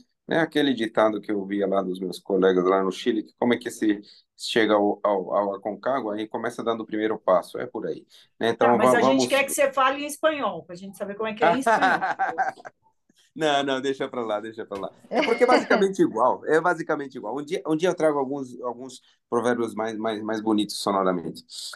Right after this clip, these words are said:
Speaker 2: Ah
Speaker 1: É,
Speaker 2: lá.
Speaker 1: mas o
Speaker 3: Ah,
Speaker 1: fato
Speaker 3: eu
Speaker 1: é
Speaker 3: vou
Speaker 1: esse.
Speaker 3: cobrar?
Speaker 2: Já temos
Speaker 1: Vai, vai, vamos
Speaker 2: assunto
Speaker 1: lá.
Speaker 2: pra mais um
Speaker 1: Vamos.
Speaker 2: episódio.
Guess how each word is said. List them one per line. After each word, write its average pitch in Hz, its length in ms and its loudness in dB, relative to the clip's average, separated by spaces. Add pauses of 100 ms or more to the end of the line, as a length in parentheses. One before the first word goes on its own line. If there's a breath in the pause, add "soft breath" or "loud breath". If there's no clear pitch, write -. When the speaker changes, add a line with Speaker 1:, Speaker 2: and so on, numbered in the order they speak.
(180)
Speaker 2:
Ah 120 120 8
Speaker 1:
É, 120 240 6
Speaker 2:
lá. - 20 0
Speaker 1:
mas 131 340 2
o 240 60 4
Speaker 3:
Ah, 247 40 2
Speaker 1:
fato 262 220 4
Speaker 3:
eu - 20 6
Speaker 1:
é 277 40 4
Speaker 3:
vou 269 40 4
Speaker 1:
esse. 226 120 2
Speaker 3:
cobrar? 254 560 0 (380)
Speaker 2:
Já 240 260 2
temos 247 240 6
Speaker 1:
Vai, 120 80 4
vai, - 180 4
vamos - 240 -2
Speaker 2:
assunto - 20 -4
Speaker 1:
lá. 339 120 -4
Speaker 2:
pra 302 160 2
mais 294 260 -2
um 311 100 -4 (100)
Speaker 1:
Vamos. - 200 0
Speaker 2:
episódio. 170 440 -6